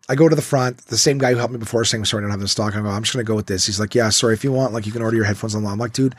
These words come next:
you gotta stop saying that, man. That's, that's driving me crazy right now. I'm well aware buying online is an option. All right.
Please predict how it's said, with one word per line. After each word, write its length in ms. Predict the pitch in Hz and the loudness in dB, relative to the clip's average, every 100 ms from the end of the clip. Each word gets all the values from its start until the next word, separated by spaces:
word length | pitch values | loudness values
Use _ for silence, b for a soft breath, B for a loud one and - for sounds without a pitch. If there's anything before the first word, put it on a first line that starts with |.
| B B B B | B B B B
you 80 | 127 | 2
gotta 160 | 127 | 4
stop 240 | 127 120 101 | 4 2 2
saying 240 | 110 95 | 0 -2
that, 140 | 95 | -6
man. 260 | 95 95 92 - | -6 -8 -10 -6
That's, 240 | 110 - | -4 -2
that's 260 | - 113 - | 0 0 2
driving 280 | 123 117 | 2 0
me 100 | 110 | -2
crazy 360 | 104 104 98 95 | -4 -2 -2 -2
right 160 | 95 92 | -6 -6
now. 120 | 92 | -6
I'm 260 | 110 113 | -6 -2
well 260 | 117 120 123 | 2 4 4
aware 640 | 120 113 117 113 107 98 95 - 104 | 4 4 4 4 4 2 -2 -12 -6
buying 360 | 107 107 107 110 | -2 0 -2 -2
online 520 | 104 101 98 95 95 | -4 -2 -4 -4 -6
is 140 | 90 | -6
an 100 | 90 | -6
option. 420 | 85 85 - - - - b b b b b b b | -6 -4 -2 -2 -6 -20 b b b b b b b
All 100 | 95 | -2
right. 280 | 101 117 | 2 2